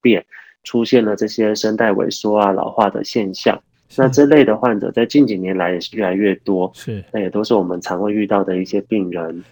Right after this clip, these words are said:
Speaker 2: 那我们的声带有问题会造成我们发声会非常异常，可是其实还有很多其他的原因哦。在这本《全民好声音》当中啊，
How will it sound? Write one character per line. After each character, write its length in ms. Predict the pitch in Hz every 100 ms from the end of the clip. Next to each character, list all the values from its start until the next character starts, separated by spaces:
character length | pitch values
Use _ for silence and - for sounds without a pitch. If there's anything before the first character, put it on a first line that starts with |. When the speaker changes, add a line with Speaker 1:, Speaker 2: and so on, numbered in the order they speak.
| _ -
Speaker 2:
那 100 | 247
我 100 | 131
们 80 |
的 80 | 147
声 300 | 151 226 240
带 160 | 226 165
有 100 | 107
问 140 | 151
题 140 | - 117
会 120 | 139
造 160 | 151
成 140 | 131 113
我 60 |
们 100 | 95
发 180 | 98 127
声 160 | 117 123
会 120 | 120
非 120 | 123
常 140 | 107 135
异 100 | 110
常， 280 | - - - -
可 120 | -
是 120 | 156
其 200 | 226 -
实 140 | 160 156
还 100 | 147
有 80 | 143
很 240 | - 131
多 140 | 175
其 140 | 185 131
他 160 | 131
的 40 | 117
原 220 | 101 98
因 160 | 113 123
哦。 160 | 107 - -
在 160 | - 220
这 100 | 214
本 160 | 143 104
《全 300 | - 147 160
民 280 | 147 143
好 280 | 156 - 87
声 200 | - 170
音》 200 | 165 180
当 200 | 175 170
中 220 | 170 170
啊， 140 | 151